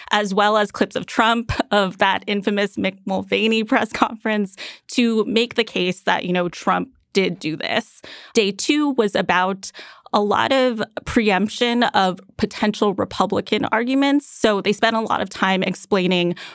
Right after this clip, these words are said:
why what Trump did was an impeachable offense. They also spent a lot of time debunking claims that have been made about Joe Biden and Burisma just off the bat, because I think they expect that to come up. And then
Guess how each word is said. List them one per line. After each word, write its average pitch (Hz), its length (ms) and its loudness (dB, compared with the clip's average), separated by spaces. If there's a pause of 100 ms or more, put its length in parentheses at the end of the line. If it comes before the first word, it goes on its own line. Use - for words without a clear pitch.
(100)
why 196 360 2
what 190 260 -2
Trump 190 280 0
did 180 220 0
was 185 300 0
an 190 60 -2
impeachable 208 480 0
offense. 240 400 -2 (220)
They 240 120 4
also 285 320 0
spent 262 260 0
a 226 40 2
lot 196 160 0
of 202 60 0
time 196 280 0
debunking 185 800 -2 (200)
claims 214 360 2
that 202 140 2
have 196 100 -2
been 190 140 2
made 180 180 0
about - 220 -2
Joe 185 180 2
Biden 180 440 0
and 180 180 -2
Burisma - 640 -2 (180)
just 214 240 0
off - 240 0
the 180 60 -4
bat, 196 260 2
because 196 240 0
I 180 80 2
think 190 240 0
they 185 100 0
expect - 380 -4
that - 160 -4
to - 80 -16
come - 180 0
up. - 280 -4 (300)
And 208 140 2
then 208 180 4